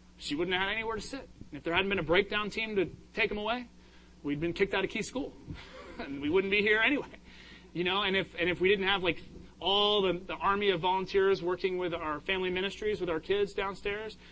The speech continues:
there'd been kids just climbing over the walls and destroying all of us. It would have been chaos.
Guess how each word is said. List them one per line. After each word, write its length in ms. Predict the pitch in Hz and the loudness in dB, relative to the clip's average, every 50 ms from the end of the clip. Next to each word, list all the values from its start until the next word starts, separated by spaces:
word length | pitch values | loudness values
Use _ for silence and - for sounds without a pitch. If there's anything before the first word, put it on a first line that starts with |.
| - - | -10 -4
there'd 160 | 226 214 190 | 0 0 2
been 140 | 202 196 175 | 2 0 0
kids 360 | - - 220 214 190 170 156 | 0 2 4 4 4 2 0
just 180 | 190 202 - - - - - - - - - 180 - - - - | 0 -2 -2 -4 -12 -20 -20 -20 -18 -14 -14 -14 -12 -12 -14 -10
climbing 320 | - - 226 220 220 226 | -4 0 0 0 0 0
over 160 | 226 226 214 | -2 0 2
the 60 | 208 | 2
walls 400 | 196 190 196 208 220 233 214 175 | 2 2 2 2 2 2 0 0
and 120 | 180 185 160 | -2 -6 -6
destroying 420 | 165 151 - - 220 214 220 214 | -6 -6 -4 -2 -2 0 2 4
all 180 | 196 220 254 220 | 4 6 6 4
of 80 | 156 | 4
us. 240 | - - - - - - | 0 -4 -8 -10 -8 -4
It 60 | 160 | -2
would 100 | 165 175 | 0 2
have 80 | 196 | 2
been 160 | 196 185 - - | 0 -2 -4 -4
chaos. 560 | - - 262 285 240 151 110 - - - | 2 6 6 6 6 6 2 -4 -10 -16